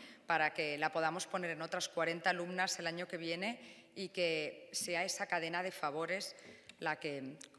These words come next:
continúe en marcha, ¿no? Esa rueda que no cese de, de rodar para que nos ayudemos unas a otras,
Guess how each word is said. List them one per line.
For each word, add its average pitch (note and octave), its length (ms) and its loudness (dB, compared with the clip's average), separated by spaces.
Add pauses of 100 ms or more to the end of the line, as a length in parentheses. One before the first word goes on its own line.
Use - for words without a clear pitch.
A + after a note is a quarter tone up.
continúe E3 560 -2
en E3 120 -2
marcha, D3+ 400 -2
¿no? D3+ 120 -2
Esa G3 260 0
rueda F#3+ 560 2
que E3+ 120 -2
no D#3 220 -4
cese F3+ 640 -2 (320)
de, D#3+ 560 2
de F#3 100 4
rodar D#3+ 460 6 (540)
para E3 240 4
que D#3 200 0
nos E3+ 200 2
ayudemos F3 480 0
unas F#3+ 260 2
a D#3 120 2
otras, G#3+ 500 -4